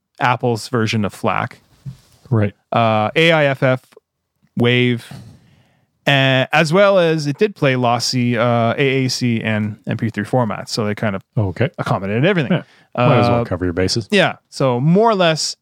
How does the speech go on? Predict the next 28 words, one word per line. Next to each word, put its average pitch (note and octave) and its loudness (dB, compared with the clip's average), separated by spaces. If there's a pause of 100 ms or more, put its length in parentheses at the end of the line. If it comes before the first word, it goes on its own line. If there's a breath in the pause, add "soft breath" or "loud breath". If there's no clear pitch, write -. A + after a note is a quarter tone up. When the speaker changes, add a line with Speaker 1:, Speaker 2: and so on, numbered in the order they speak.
(280)
Speaker 1:
everything E3 0
an C3 0
iPod B2 0
can A#2+ -2
do. A2+ 0 (340)
Um, A2 -2 (1120)
so D#3 0
this D3+ 0
idea D#3+ 2
of C#3 -6
lossless C3+ 0
audio, B2 0
it's A#2 -4
nothing C#3+ 0
new C3 0
that G2+ -4 (200)
Pono A2+ 0
brought G2+ -2
to - -20
the - -12
table. B2 0
They G#2+ 0
didn't A2 -2 (160)
invent A#2 0
Speaker 2:
Right. - -18
Speaker 1:
this F#2+ -6
flac A#2+ -2
thing. - -6